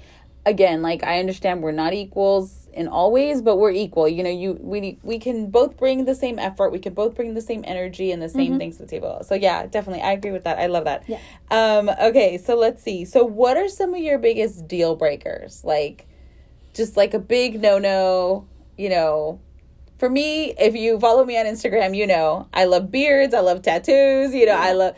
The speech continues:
Speaker 1: you have to be a dad. I mean, not that you have to be. I've dated guys who are not dads,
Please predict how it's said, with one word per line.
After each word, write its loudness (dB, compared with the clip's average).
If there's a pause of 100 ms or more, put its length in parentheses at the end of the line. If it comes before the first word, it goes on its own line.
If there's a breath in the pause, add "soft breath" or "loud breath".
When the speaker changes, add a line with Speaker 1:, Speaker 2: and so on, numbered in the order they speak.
(200 soft breath)
Speaker 1:
you -4
have -4
to -8
be -4
a -2
dad. 0
I -2
mean, -2
not -2
that -4
you -6 (100)
have -8
to -6
be. -2
I've 2
dated 2
guys -2
who -6
are -4
not -8
dads, -6